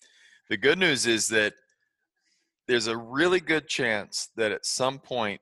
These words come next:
probably the same week that he only spent two dollars on that fee, there was a guy who had a ten dollar bill. And even though the fee was five bucks, he didn't have a five dollar bill. So he put his ten dollar bill in.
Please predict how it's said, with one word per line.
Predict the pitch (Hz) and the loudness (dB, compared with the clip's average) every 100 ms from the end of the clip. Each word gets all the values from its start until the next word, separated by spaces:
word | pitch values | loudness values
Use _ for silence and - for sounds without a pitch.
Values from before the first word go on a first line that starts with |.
| _ | _
probably | - 254 311 226 | -6 -6 -6 -6
the | 127 | -6
same | 117 - 143 135 120 | -4 -4 -4 -10 -10
week | 123 123 - - _ _ _ _ _ | -6 -6 -6 -18 _ _ _ _ _
that | 113 113 | -4 -2
he | 117 127 | -2 -2
only | 127 117 104 | -2 -2 -6
spent | - - 107 - | -6 -6 -8 -6
two | 113 | -8
dollars | 107 98 92 90 85 - - - _ _ _ - | -2 0 0 -2 -6 -8 -10 -14 _ _ _ -8
on | 95 92 | -6 -4
that | 90 - | -6 -6
fee, | - 95 92 - - | -8 -6 -6 -10 -4
there | 117 | -4
was | 127 117 | -4 -6
a | |
guy | 95 117 110 101 95 95 _ _ - | -2 0 2 0 -2 -6 _ _ -6
who | |
had | 110 | -4
a | 95 | -4
ten | - 117 | -6 -2
dollar | 113 101 92 | 0 0 0
bill. | 85 78 - _ _ _ _ _ _ - _ _ _ _ | -2 -4 -8 _ _ _ _ _ _ -20 _ _ _ _
And | 98 101 101 110 | -4 -2 -2 -2
even | 117 120 | -2 -2
though | 113 | -4
the | 101 | -4
fee | - 123 113 | -8 -6 -4
was | 104 - | -4 -6
five | - 98 92 - | -2 -2 -2 0
bucks, | 139 147 - - - _ _ | 0 0 -4 -4 -6 _ _
he | 110 | -10
didn't | 123 151 | -6 -4
have | 151 151 131 | -2 -4 -4
a | |
five | - 90 82 | -4 -4 -4
dollar | 80 78 | -8 -10
bill. | 76 71 - _ _ _ _ - | -10 -12 -12 _ _ _ _ -12
So | 104 | -6
he | 104 147 | -4 -4
put | 202 175 | -2 0
his | 139 | -2
ten | - 151 160 | -2 -4 2
dollar | 135 104 85 | 2 2 0
bill | 85 76 | -4 -4
in. | 76 | -8